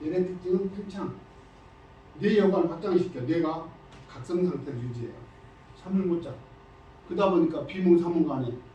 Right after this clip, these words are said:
렘수면 상태에서 꿈을 만들고. 이게 지속되고 있잖아요. 맞춰본다니까. 그걸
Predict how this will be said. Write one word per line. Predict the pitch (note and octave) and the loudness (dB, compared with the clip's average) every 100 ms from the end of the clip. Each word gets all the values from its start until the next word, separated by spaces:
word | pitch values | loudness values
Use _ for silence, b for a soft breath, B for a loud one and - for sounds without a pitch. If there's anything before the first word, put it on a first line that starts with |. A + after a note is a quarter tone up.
| - C#3+ | -4 6
렘수면 | F3 F3+ D#3+ C#3+ | 8 8 4 0
상태에서 | C3+ B2 B2 - - | -2 -6 -8 -10 -10
꿈을 | G3 G#3 | -6 -6
만들고. | E3+ A#2+ A#2 - - - - - - - B B - - | -6 -8 -10 -14 -18 -20 -20 -20 -20 -20 B B -20 -6
이게 | F#3+ B3+ - | 2 2 2
지속되고 | - B3+ - F3+ | 0 0 4 4
있잖아요. | E3+ D3+ B2+ A#2 | 4 2 0 -4
맞춰본다니까. | - - G#3+ G#3 F3 C#3+ B2 A#2 A2+ | -4 -2 0 2 0 0 -2 -6 -10
그걸 | C#3 C#3+ D#3+ E3+ | -6 -2 0 -2